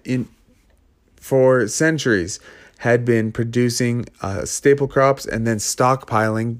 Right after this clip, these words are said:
because of the monsoon season, because in a bad monsoon season, you could end up basically having massive crop failure. But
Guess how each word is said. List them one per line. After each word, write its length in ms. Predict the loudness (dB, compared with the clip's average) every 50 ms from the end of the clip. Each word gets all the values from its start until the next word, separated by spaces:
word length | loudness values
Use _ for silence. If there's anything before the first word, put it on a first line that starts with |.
| -8 -8
because 300 | -6 -4 -2 -2 -2 -2
of 80 | -4
the 40 | -4
monsoon 440 | -2 -2 -2 -2 -2 -2 -2 -2 -2
season, 320 | -2 -2 -2 -2 -2 -2
because 280 | -4 0 0 0 0 2
in 120 | 0 0
a 60 | 0
bad 280 | 2 2 4 4 4 4
monsoon 500 | 4 2 2 2 4 4 4 4 4 4
season, 500 | 4 2 2 4 4 2 2 2 0 -4 -8 -12 -18 -18 -18 -18 -20 -20 -20 -20 -20 -18 -18 -18 -18 -14 -8
you 280 | -6 0 4 4 4 4
could 520 | 4 4 6 6 8 8 6 4 4 0 -6 -16 -10 -4 -2
end 300 | 0 0 0 2 4 4
up 320 | 4 4 2 0 -2 -8 -16 -16 -20 -20 -20 -20 -20 -20 -20 -20 -20 -20 -20 -20 -20 -20 -14 0
basically 520 | 4 4 6 6 4 2 0 0 2 2 4
having 280 | 4 2 2 0 0
massive 440 | 0 0 0 0 0 -2 -4 -6 -2
crop 320 | 0 0 2 2 0 0 0
failure. 520 | 2 2 2 2 2 0 0 0 -2 -4 -8 -16 -20 -20 -20 -20 -20 -20 -2 2
But 360 | 2 4 4 4 2 0